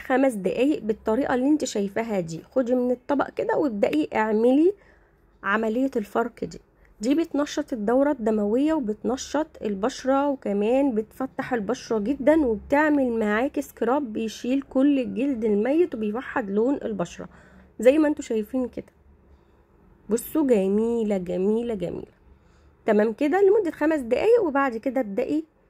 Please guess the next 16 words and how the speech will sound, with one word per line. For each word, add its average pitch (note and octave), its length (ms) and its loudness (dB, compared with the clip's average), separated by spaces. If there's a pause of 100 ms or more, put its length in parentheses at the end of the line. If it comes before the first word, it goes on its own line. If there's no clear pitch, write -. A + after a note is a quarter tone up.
(140)
شيلي C4 480 -2
الماسك G#3+ 400 -2
خالص، D4 440 2 (560)
اغسليه A3 520 0 (540)
زي A3+ 180 2
ما B3 100 0
انتوا B3+ 180 -8
شايفين، G#3 400 -2
وتعالوا C4 420 2
بقى A#3+ 180 -2
نعمل A#3 480 -2
الماسك G3+ 480 -2
التاني. - 380 -14 (480)
حبيباتها G3+ 720 0
خطيرة، G#3 960 0
بصوا C4 480 -4